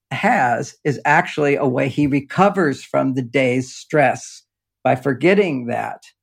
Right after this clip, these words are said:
So now I'm married to my wife and she's upset about her day's stress.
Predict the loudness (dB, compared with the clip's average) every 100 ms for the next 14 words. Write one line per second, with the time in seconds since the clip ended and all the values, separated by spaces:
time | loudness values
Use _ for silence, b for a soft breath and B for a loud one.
0 | _ _ _ -2 0 0 0 2 2 4
1 | 2 2 0 -2 0 4 4 6 2 -2
2 | -8 -6 -2 0 -2 -4 -2 -2 0 -2
3 | 0 0 2 2 0 -2 -6 -6 -2 -2
4 | -4